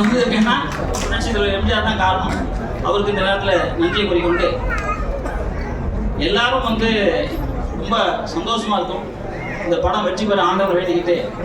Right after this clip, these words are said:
உலகத்திலேயே தமிழ் மொழி தான் மூத்த மொழி. நம்மலாம் வீர பரம்பரை தமிழர். நீங்க ஆணும் சரி, வீர பரம்பரை தமிழர். நான் ரஷ்யா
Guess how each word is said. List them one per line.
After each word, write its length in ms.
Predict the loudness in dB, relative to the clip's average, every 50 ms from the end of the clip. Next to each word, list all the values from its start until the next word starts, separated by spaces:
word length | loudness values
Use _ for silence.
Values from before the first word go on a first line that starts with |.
| -6 -6 -6 -6 -6 -6 -8 -8 -8 -8 -6 -6 -8 -8 -8 -8 -8 -8 -4 -2 0
உலகத்திலேயே 600 | 2 2 4 4 4 4 2 2 2 2 2 0 0 -4 -8 -8 -8 -8 -8 -8 -8 -8 -8 -8 -8 -6 -6 -6 -6 -2 0
தமிழ் 320 | 0 2 4 4 4 4 2
மொழி 180 | 2 2 2 4
தான் 160 | 4 2 2 0 -2 -4 -6 -2 0
மூத்த 260 | 2 2 2 4 4 4 4
மொழி. 180 | 4 4 4 2 2 -2 -6 -8 -8 -8 -8 -8 -8 -6 -2 -2 0 2
நம்மலாம் 400 | 2 2 2 2 2 0 0 -2 -2 -2
வீர 240 | 0 0 2 2 2 2 2 2 2
பரம்பரை 420 | 2 2 2 2 2 2 2 2 0 0 0 2
தமிழர். 360 | 2 4 4 4 4 4 2 2 2 2 2 2 2
நீங்க 240 | 2 2 2 4 4 4 4 4 4
ஆணும் 240 | 4 4 4 4 4
சரி, 220 | 4 4 4 4 4 4 4 4 4 4 4 4 4 4 4 4
வீர 280 | 4 4 4 4 4 4 4 4 4 4 4
பரம்பரை 540 | 4 4 4 2 2 2 2 2 2 2 2 2 2 2
தமிழர். 360 | 4 4 2 2 2 2 2 0 0 2 2 2 4 4 2 2 2 2 2 2 2 2 2 2 2 2 2 2 2 2 4
நான் 180 | 2 2 2 2
ரஷ்யா 220 | 0 0 0 0